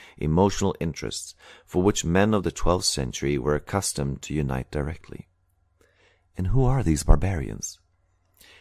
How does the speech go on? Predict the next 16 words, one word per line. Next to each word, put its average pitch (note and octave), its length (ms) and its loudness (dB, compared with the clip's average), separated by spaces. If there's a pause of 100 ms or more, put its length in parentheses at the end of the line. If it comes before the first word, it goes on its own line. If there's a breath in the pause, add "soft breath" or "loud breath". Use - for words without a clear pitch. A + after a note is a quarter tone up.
(160 soft breath)
It - 80 -8
is D2+ 120 -4
the D2 100 -10
state, - 640 -4 (380)
the E2+ 100 -2
triple A2 420 4
alliance E2 560 6
finally G#2 380 4
constituted - 760 0 (260 loud breath)
of D#2 140 -2
the E2 60 4
military G#2+ 500 4
chief, - 580 -4 (300 soft breath)
the F2 100 8
Roman G#2 460 8
judge, - 480 -4